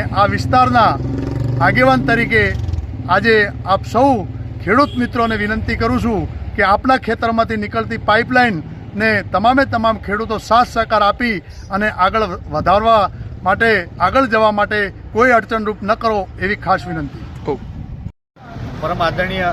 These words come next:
Speaker 3: ધારાસભ્ય શ્રી પ્રવીણભાઈ માળીના અધ્યક્ષસ્થાને એમના હસ્તક અહીંયા જે પાણીની પાઇપલાઇન ચાલે છે, એનું ખાતમુહૂર્ત. ડીસા વિધાનસભામાં, એટલે કે વરણ મુકામે આ કાર્યક્રમ રાખવામાં આવ્યો હતો.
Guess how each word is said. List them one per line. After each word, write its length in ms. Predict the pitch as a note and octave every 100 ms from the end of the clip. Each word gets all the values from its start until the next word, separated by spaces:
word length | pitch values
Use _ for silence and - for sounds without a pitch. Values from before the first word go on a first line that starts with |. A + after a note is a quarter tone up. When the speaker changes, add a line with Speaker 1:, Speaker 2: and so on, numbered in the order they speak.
| -
Speaker 3:
ધારાસભ્ય 480 | B2 C3 D3 - E3 -
શ્રી 220 | E3+ D#3 B2 C#3
પ્રવીણભાઈ 400 | C#3 C#3+ D#3 C3+
માળીના 1600 | C#3 D#3 A#2 - - C3 - - - - - - - - E3
અધ્યક્ષસ્થાને 640 | C#3+ - F3 - F3 F3+ F#3 - - - D3
એમના 220 | F#3+ F#3
હસ્તક 300 | D3+ - C3+ - - - - - - - - - -
અહીંયા 320 | D3 D#3 D3
જે 100 | D#3 E3 D#3+ - - - -
પાણીની 320 | C#3 D#3+ D#3 C3+
પાઇપલાઇન 380 | C#3+ D#3 E3 D#3
ચાલે 180 | D#3+ F3
છે, 80 | E3+
એનું 160 | D3+ -
ખાતમુહૂર્ત. 440 | C3 C3 B2 A2 - - - - - - - - - - - - -
ડીસા 460 | C#3 - F3 F#3 F#3+ E3
વિધાનસભામાં, 720 | C#3+ E3 E3 E3 E3+ C#3 G2 - - - -
એટલે 220 | - F#3 F3+
કે 100 | F#3+ D#3+
વરણ 260 | D#3 G3+ C3 - - - - - - - - - - - - - -
મુકામે 320 | C#3 F3+ G3
આ 120 | F#3+ D#3
કાર્યક્રમ 380 | D#3 E3+ F#3 F#3
રાખવામાં 360 | F3+ F#3+ F#3
આવ્યો 180 | G3 F#3+
હતો. 160 | F#3+